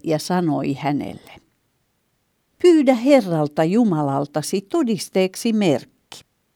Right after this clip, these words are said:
Pyydä vaikka tuonelan syvyydestä tai taivaan korkeudesta." Mutta Aahas vastasi:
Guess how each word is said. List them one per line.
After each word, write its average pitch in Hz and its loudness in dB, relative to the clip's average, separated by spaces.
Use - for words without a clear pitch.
Pyydä 311 4
vaikka 285 0
tuonelan 180 2
syvyydestä 147 0
tai 139 -2
taivaan 151 0
korkeudesta." - -8
Mutta 175 0
Aahas 202 0
vastasi: - -8